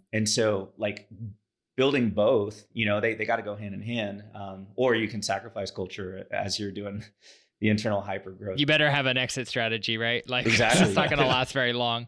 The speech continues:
Speaker 1: 'Cause you'll never get it back. That's exactly it,
Speaker 2: Yeah.
Speaker 1: right? But, but generating momentum through, like, value-added hires and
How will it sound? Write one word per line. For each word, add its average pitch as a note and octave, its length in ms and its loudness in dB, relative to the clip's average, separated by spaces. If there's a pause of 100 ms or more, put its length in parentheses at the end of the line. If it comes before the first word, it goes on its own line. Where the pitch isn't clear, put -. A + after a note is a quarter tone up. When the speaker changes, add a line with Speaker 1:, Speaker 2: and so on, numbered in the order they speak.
Speaker 1:
'Cause D3+ 100 2
you'll D3+ 100 4
never D3 220 2
get C#3 120 2
it B2+ 80 0
back. D3 340 -4
That's A2+ 180 -2
exactly A#2 480 2
it, A#2+ 40 4
Speaker 2:
Yeah. A2 120 2
Speaker 1:
right? G#2+ 160 0
But, A2 180 0
but A#2+ 140 0
generating C#3 400 0
momentum A2 520 -4
through, G#2 500 -10
like, G2+ 240 -6
value-added G2+ 540 0
hires G2+ 600 -6
and G2 220 -10